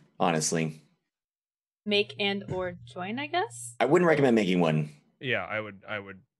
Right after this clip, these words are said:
Speaker 3: If, if you're, if, here's what I always say to people as far as,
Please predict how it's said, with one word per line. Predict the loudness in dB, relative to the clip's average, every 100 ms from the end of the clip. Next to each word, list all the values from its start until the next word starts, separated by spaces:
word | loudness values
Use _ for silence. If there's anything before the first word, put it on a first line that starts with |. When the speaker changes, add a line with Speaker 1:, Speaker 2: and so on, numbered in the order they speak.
| _ _ _ _ _ _ _ _ _ _
Speaker 3:
If, | -8 -6
if | -2 0
you're, | 2 2 2 -2
if, | -10 _ _ _ _ _ _ -10 -4
here's | 0 0 0
what | -4 2 6
I | 6 6
always | 4 2
say | 4 2
to | 2
people | 0 0 2 2 0
as | -2
far | 0 0
as, | -2